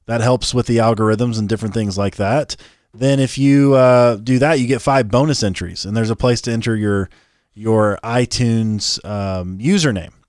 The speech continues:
So if you guys want to be a part of that, to try to win five hundred dollars plus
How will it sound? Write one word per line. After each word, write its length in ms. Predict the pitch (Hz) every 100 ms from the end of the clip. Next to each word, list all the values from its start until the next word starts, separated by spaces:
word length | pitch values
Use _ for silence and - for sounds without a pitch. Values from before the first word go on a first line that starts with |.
| _ _ _ _
So 560 | - - 131 123 117 113
if 240 | - 120 135
you 120 | 175
guys 440 | 180 160 143 123
want 400 | - 123 151 170
to 100 | -
be 140 | 131 147
a 60 |
part 240 | 135 131 123
of 40 |
that, 420 | 139 175 170 - - _ _ _
to 320 | - 120 117
try 360 | 113 - 175 180
to 140 | - 147
win 220 | 139 131
five 180 | 131 123
hundred 160 | 123
dollars 300 | 120 117 117
plus 440 | - - 196 208